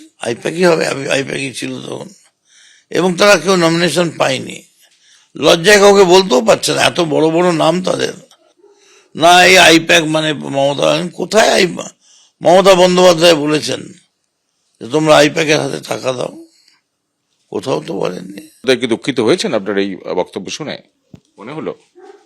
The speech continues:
Speaker 1: দেখুন, আমার তো উনি সেভাবে বলেননি, আর আমি অনেক ক্ষুদ্র তার কাছে, কিন্তু আমার কেন জানি না নিজের বিবেকের কাছে আমি দংশিত হচ্ছি যে অনেকে আমায় বলছে, "তোমার কথার মানেটা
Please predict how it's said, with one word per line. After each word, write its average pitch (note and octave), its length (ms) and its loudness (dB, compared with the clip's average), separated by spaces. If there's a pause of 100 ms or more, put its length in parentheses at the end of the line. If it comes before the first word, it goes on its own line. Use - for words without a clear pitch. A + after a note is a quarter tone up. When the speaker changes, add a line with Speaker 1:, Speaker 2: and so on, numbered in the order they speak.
(160)
Speaker 1:
দেখুন, E3+ 220 -2
আমার C3+ 240 -2
তো D3 140 -8
উনি E3 140 -4
সেভাবে D3 380 -2
বলেননি, D#3 500 -4
আর D3+ 160 2
আমি D#3 380 -4
অনেক G#3 420 -10 (640)
ক্ষুদ্র F#3 460 2
তার D3+ 240 4
কাছে, - 320 -8 (760)
কিন্তু F3+ 160 -2
আমার F#3+ 340 6
কেন F#3+ 300 2
জানি A3 160 4
না A3 120 2
নিজের F#3+ 380 4
বিবেকের F#3 580 4
কাছে G3 220 2
আমি F#3 160 2
দংশিত D3+ 500 -4
হচ্ছি - 540 -8 (800)
যে D3+ 520 2
অনেকে F#3+ 360 -2
আমায় F3+ 240 4
বলছে, D#3 400 -4
"তোমার E3+ 300 -2
কথার - 440 0
মানেটা D#3+ 600 -2